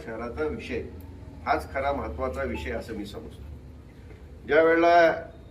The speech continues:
उमेदवार निवडायचे असतात, त्यावेळेला काहींना थांबा म्हणावं लागतं, त्याशिवाय आपल्याला काय उमेदवार त्या ठिकाणी निवडता येत नाही. अशातला काही भाग नसतो, ज्यांना थांबायला सांगितले ते तेवढे तुल्यबळ नाहीत, असं अजिबात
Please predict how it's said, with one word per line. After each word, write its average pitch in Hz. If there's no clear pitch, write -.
उमेदवार 156
निवडायचे 156
असतात, 156
त्यावेळेला 151
काहींना 156
थांबा 151
म्हणावं 143
लागतं, 147
त्याशिवाय 147
आपल्याला 143
काय 139
उमेदवार 123
त्या 123
ठिकाणी 120
निवडता 107
येत 104
नाही. -
अशातला 170
काही 170
भाग 160
नसतो, 165
ज्यांना 156
थांबायला 147
सांगितले 143
ते 147
तेवढे 143
तुल्यबळ -
नाहीत, 135
असं 151
अजिबात 151